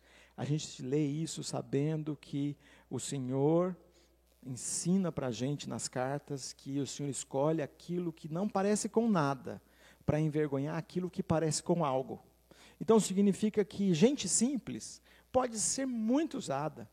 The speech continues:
que gente que pensa que não tem nada, que está com as mãos vazias, que está com a aljava vazia, pode ser usada poderosamente.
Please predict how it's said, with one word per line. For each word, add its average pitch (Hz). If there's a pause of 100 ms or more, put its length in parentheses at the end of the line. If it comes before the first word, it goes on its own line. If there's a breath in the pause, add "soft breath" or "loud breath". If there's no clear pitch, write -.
(280 soft breath)
que 247
gente 247
que 233
pensa 277
que 254
não 269
tem 311
nada, 214
que 185
está 214
com 226
as 190
mãos 247
vazias, 185
que -
está 185
com 202 (320 loud breath)
a 170
aljava 196
vazia, 190
pode 196
ser 208
usada 180
poderosamente. 185